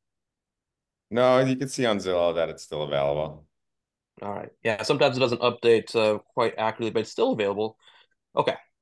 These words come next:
Speaker 2: Uh, are you open to interviewing other agents for the job of selling your home?
Speaker 1: Well, I haven't interviewed any agents 'cause I'm selling it by myself.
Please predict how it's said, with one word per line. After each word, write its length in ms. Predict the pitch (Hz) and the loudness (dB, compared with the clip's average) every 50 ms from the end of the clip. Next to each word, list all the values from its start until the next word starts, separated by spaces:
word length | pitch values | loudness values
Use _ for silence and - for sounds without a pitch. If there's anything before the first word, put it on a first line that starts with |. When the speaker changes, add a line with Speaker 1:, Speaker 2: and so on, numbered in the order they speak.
| _ _ _ _ _ _ _ _ | _ _ _ _ _ _ _ _
Speaker 2:
Uh, 60 | - | -2
are 260 | 127 123 123 123 127 | 0 2 4 4 4
you 360 | 139 175 226 254 247 233 185 - | 2 2 0 0 0 -2 0 2
open 200 | 143 143 165 - | 2 2 0 -2
to 40 | 127 | -4
interviewing 460 | 135 139 135 143 139 131 120 - - - | -4 -4 -4 -2 -2 -2 -4 -6 -4 -4
other 340 | 131 127 135 120 110 - _ | -2 -2 -2 -2 -4 -6 _
agents 760 | - 120 120 117 117 113 104 101 113 131 - - - - - - - | -4 -4 -2 -2 -2 -2 -2 -2 -4 -6 -8 -10 -12 -12 -12 -12 -10
for 60 | - 120 | -6 -2
the 60 | 113 | 2
job 200 | 107 104 104 98 | 2 2 2 2
of 60 | 101 | 2
selling 160 | - 104 98 92 | 0 0 0 0
your 100 | 92 117 | 0 -2
home? 200 | 123 101 90 - _ _ _ _ _ _ _ _ _ _ _ _ _ _ _ _ _ _ _ _ _ _ _ _ _ _ _ _ _ - | -2 -2 -4 -10 _ _ _ _ _ _ _ _ _ _ _ _ _ _ _ _ _ _ _ _ _ _ _ _ _ _ _ _ _ 0
Speaker 1:
Well, 100 | 104 104 | 2 4
I 120 | 104 101 | 4 4
haven't 260 | 104 117 110 101 101 101 | 4 4 2 2 2 0
interviewed 380 | 101 101 95 92 90 92 85 | 0 -2 -2 -4 -4 -2 -2
any 220 | 87 92 107 101 87 | 0 0 0 0 0
agents 320 | 82 80 76 - 82 80 | 0 -2 -2 -4 -8 -12
'cause 200 | - - 82 78 | -8 -8 -8 -6
I'm 120 | 80 76 76 | -6 -6 -6
selling 340 | - - 82 78 76 73 76 | -4 -2 -2 0 0 0 -2
it 100 | 76 76 | -2 -4
by 120 | 69 69 | -4 -4
myself. 580 | 69 67 69 - - 85 80 78 - - - | -4 -6 -6 -2 0 0 0 0 -2 -4 -12